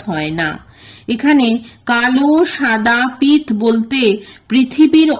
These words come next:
অগণিত মানব গোষ্ঠীকেই বোঝানো হয়েছে। তাদের গান এখানে তাদের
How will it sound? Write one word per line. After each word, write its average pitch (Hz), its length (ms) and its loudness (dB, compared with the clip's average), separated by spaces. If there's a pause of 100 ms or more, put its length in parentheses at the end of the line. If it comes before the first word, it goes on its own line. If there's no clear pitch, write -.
(180)
অগণিত 233 680 0 (720)
মানব 254 380 0 (200)
গোষ্ঠীকেই 254 680 -2 (120)
বোঝানো 185 440 -4 (120)
হয়েছে। 147 420 -10 (560)
তাদের 269 420 0 (220)
গান 262 220 0 (140)
এখানে 254 420 -2 (2000)
তাদের 226 320 0